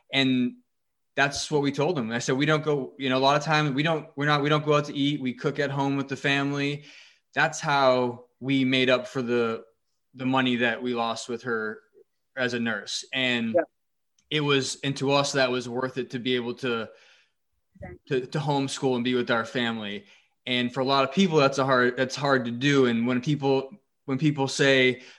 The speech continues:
Speaker 1: "There's no way, we, we can't do this because we can't afford it," I would say the majority of the people, that's not true.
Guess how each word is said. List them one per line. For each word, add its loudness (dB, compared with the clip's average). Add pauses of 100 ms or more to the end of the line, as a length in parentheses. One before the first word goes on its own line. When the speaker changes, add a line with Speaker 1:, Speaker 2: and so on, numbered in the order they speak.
(120)
Speaker 1:
"There's -2
no 4
way, 4 (260)
we, 0
we 2
can't 0
do 4
this 2
because -4
we -2
can't 0
afford 0
it," 0 (560)
I 4
would 4
say 4
the 4
majority 4
of 2
the 0
people, -2 (300)
that's -2
not 2
true. -6